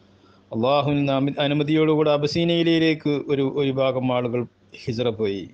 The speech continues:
അവസാനം തിരുനബി സല്ലല്ലാഹു അലൈഹി വസല്ലം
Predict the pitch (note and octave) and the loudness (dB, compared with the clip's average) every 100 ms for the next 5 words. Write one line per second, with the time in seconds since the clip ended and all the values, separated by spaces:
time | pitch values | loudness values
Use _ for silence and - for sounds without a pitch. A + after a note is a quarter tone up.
0 | _ _ _ _ _ _ _ _ - _ | _ _ _ _ _ _ _ _ -20 _
1 | _ _ _ _ _ _ _ _ C#3+ D3+ | _ _ _ _ _ _ _ _ -2 0
2 | E3+ E3+ E3+ D3+ B2+ C#3+ D3+ D3 D#3+ D#3 | 2 4 4 2 0 0 0 0 0 2
3 | D#3+ D#3 D#3 D#3+ | 2 0 0 0